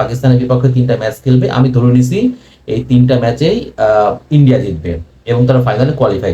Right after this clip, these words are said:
করবে। তাহলে বাকি থাকে হচ্ছে ওই তিনটা টিমের মধ্যে থেকে আর যে কোনো একটা টিম, তারা কিন্তু, আহ, ফাইনালে খেলবে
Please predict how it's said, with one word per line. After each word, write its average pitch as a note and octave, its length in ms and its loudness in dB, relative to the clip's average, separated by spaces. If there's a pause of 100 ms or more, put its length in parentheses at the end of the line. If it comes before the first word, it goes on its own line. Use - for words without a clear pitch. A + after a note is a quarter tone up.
করবে। E2 220 -6 (440)
তাহলে A#2 160 2 (100)
বাকি B2 260 -2
থাকে D3+ 180 0
হচ্ছে D#3+ 280 0 (140)
ওই C#3+ 80 4 (140)
তিনটা E3+ 340 0
টিমের F3 240 0
মধ্যে E3 340 2
থেকে F#3 320 -4
আর A#2+ 160 -2
যে B2+ 120 0
কোনো D#3+ 200 0
একটা B2+ 360 -2
টিম, G2 140 -6 (120)
তারা A2 140 0 (100)
কিন্তু, C3 240 0 (640)
আহ, G#2 240 -2 (100)
ফাইনালে C#3 400 2
খেলবে F2 240 0